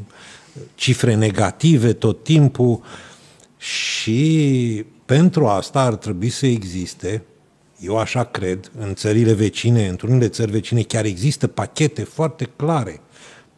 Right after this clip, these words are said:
pentru, uh, încurajarea, uh, natalității.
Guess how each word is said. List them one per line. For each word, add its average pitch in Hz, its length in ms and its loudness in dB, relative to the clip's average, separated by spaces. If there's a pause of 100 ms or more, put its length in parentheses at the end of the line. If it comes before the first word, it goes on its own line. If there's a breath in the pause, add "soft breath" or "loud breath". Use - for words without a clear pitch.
pentru, 120 440 2
uh, 92 320 -8
încurajarea, 104 1040 0 (440)
uh, 87 280 -14 (1700)
natalității. 120 1000 -2